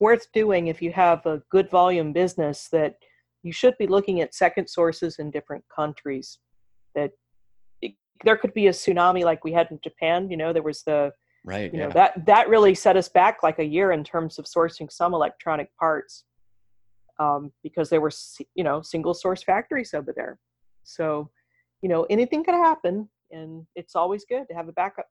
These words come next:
Speaker 1: plan. That was, that was the rule even before China was the big,
Speaker 2: Hmm.
Speaker 1: uh, manufacturing place to be. But yeah, they're talented. You know, I, I think there's always, you know, I think there'll always be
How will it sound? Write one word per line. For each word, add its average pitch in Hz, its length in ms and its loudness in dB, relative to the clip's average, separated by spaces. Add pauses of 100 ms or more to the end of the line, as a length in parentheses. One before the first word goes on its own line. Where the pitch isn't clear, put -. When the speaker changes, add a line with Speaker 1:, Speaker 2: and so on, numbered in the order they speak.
Speaker 1:
plan. 147 240 -12
That 180 180 -4
was, - 300 -10
that 180 180 0
was 190 140 -8
the 170 80 -14
rule 170 320 -6
even 165 180 -12
before 165 540 -8
China 165 340 -12
was 151 240 -18
the - 140 -20
big, 160 220 -12
Speaker 2:
Hmm. - 720 -20
Speaker 1:
uh, - 20 -14
manufacturing 151 800 -12 (400)
place 165 260 -8
to 151 120 -20
be. 160 340 -14 (580)
But - 80 -16 (240)
yeah, 285 160 2
they're 247 140 0
talented. 247 580 -6 (120)
You 170 120 -12
know, 156 140 -14
I, 175 340 -10
I 180 40 -6
think 180 180 -10
there's 185 240 -12
always, 175 520 -4
you 180 80 -8
know, 165 60 -6
I 165 80 -6
think 202 160 -8
there'll 170 140 0
always 180 260 0
be 160 340 -10